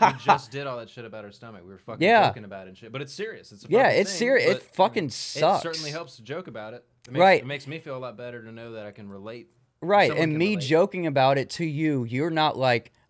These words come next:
Speaker 1: "Oh, he's joking about it because he is all, he's an advocate for people having this disease, and he isn't sympathetic to them." He's not being empathetic to these people because he's making jokes about it.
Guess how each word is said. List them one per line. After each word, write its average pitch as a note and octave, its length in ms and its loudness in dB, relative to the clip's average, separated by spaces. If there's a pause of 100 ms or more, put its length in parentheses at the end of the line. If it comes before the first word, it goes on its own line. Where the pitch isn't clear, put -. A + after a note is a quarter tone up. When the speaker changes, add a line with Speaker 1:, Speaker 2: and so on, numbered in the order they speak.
Speaker 1:
"Oh, D#3 240 6
he's D#3 260 -4
joking D3+ 380 0
about A#2+ 260 0
it A2 120 -4
because B2 340 -4
he E3 360 -8
is B2+ 140 -4
all, B2+ 160 0
he's C#3+ 280 -6
an A#2 180 -4
advocate B2 640 -2 (240)
for C3 260 -6
people C3+ 680 -4
having B2 420 0
this A2+ 180 -6
disease, A2+ 720 -8
and A2 160 -4
he D3 220 -10
isn't A#2+ 560 -8
sympathetic B2 640 -6
to - 100 -20
them." C#2 240 -14 (240)
He's D3+ 160 -6
not E3 160 0
being D3 200 -2
empathetic C3+ 480 -2
to B2 80 -10
these A2 160 -8
people A#2+ 260 -6
because G#2+ 200 -8
he's G#2 120 -12
making A2+ 260 -6
jokes A2 300 -4
about C#2+ 260 -10
it. - 100 -18